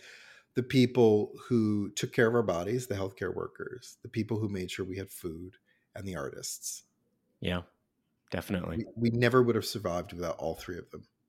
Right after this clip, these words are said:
Speaker 2: Yeah, absolutely. Um, in many ways, you know, you yourself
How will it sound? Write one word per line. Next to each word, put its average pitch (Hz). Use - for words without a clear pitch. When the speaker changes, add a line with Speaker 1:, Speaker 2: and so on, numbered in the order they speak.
Speaker 2:
Yeah, 87
absolutely. 82
Um, 113
in 127
many 156
ways, 98
you 98
know, 90
you 101
yourself 101